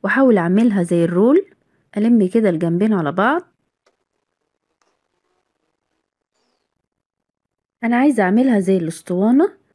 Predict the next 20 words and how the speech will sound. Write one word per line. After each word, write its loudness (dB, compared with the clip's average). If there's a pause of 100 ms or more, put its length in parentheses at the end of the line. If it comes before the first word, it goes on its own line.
دهنة 2
الزيت 0
اللي -4
دهناها 0
على -4
البلاستيك -4
سهلت -4
لنا 2
جدًا، -2
ما -2
خلتش -4
العجينة 0
تلزق -2
معانا 0 (340)
وتغلبنا. 0 (680)
هحاول 0
ألم 4
كده -2
من -2
الجنبين 0